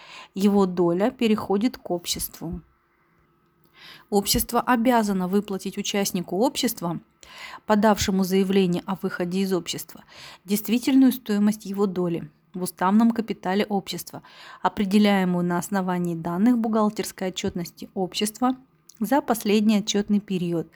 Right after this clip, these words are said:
предшествующий дню подачи заявления о выходе из общества. С согласия участника общества действительная стоимость его доли может быть выдана ему в натуре имуществом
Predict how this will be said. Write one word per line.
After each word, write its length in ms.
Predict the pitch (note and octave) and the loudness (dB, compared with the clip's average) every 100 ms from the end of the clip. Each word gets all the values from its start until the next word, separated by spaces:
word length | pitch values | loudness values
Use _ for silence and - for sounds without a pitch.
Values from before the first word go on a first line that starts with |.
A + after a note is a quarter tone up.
| - - - - | -20 -20 -14 -2
предшествующий 840 | G3+ G#3+ G#3+ G#3+ - F3+ F3+ - | 0 2 2 2 0 -4 -2 -4
дню 260 | E3+ F3+ D4 | -2 2 2
подачи 420 | C4+ G#3+ G#3+ G#3+ | 2 0 2 0
заявления 580 | G3 G3 F3+ G3 A#3+ A3+ | 0 2 2 2 2 2
о 120 | G3 F3 | -2 -2
выходе 400 | F#3 - F#3+ G3 | -4 -4 -2 -2
из 160 | G3 | 0
общества. 600 | F#3 F3 - - - D#3+ - _ _ _ _ _ _ _ _ _ - - - - - | 0 -2 -8 -10 -14 -14 -16 _ _ _ _ _ _ _ _ _ -20 -20 -18 -18 -10
С 100 | - | -4
согласия 580 | - F#3 A3 D#4 - C4 | 0 4 6 4 4 0
участника 640 | A3 - F#3+ F3+ F#3+ F#3+ | 0 0 -2 -4 -6 -4
общества 520 | F3+ F3 - E3+ - | -4 -4 -8 -10 -10
действительная 680 | F3+ G#3+ A3+ A#3 A3 G3 F#3+ | -4 -4 0 0 2 2 2
стоимость 540 | - - F#3+ F#3 - F#3+ | 0 0 0 0 -4 -4
его 220 | F3+ F3 | -2 -2
доли 420 | E3+ B3+ D#4 G3 - - - | 2 2 2 0 -6 -12 0
может 220 | A3 G#3 | 2 2
быть 160 | G#3 F#3 | -2 -2
выдана 400 | F3+ F3 A3 C4 | -2 2 4 6
ему 300 | C4 A3 E3+ | 6 4 2
в 100 | F#3 | 2
натуре 600 | B3+ C4 G#3+ F#3+ F3+ - | 0 0 -2 0 0 0
имуществом 920 | B3+ B3 G3 - - - F#3 E3+ E3 | 4 4 4 0 -6 -6 -6 -6 -8